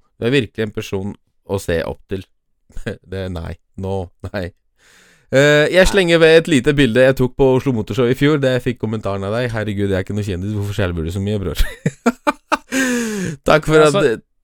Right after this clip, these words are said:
Speaker 1: takk for alt dere to gjør. Stå på, boys. Gleder meg til alt sprellet dere finner på fremover.
Speaker 2: Ja.
Speaker 1: Ja. Stilig! Det var en
Speaker 2: Det var
Speaker 1: koselig mail.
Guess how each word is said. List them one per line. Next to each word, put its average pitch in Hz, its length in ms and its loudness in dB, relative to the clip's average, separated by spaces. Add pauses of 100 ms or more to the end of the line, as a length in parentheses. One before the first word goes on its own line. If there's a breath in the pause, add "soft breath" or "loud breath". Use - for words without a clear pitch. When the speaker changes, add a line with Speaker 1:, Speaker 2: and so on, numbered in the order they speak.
Speaker 1:
takk 165 180 6
for 165 120 4
alt 151 140 4
dere 151 220 6
to 147 160 4
gjør. 151 260 6
Stå 147 260 4
på, 139 120 6
boys. 139 320 4
Gleder 117 280 4
meg 120 180 6
til 120 120 4
alt 113 200 2
sprellet 104 440 2
dere 98 200 2
finner 82 260 -2
på 87 120 2
fremover. 71 540 -4 (800)
Speaker 2:
Ja. 139 160 -6
Speaker 1:
Ja. - 160 0 (380)
Stilig! 175 840 4
Det 151 140 4
var 254 180 4
en 294 100 0
Speaker 2:
Det 165 80 -4
var 202 120 6
Speaker 1:
koselig 151 260 0
mail. 117 280 4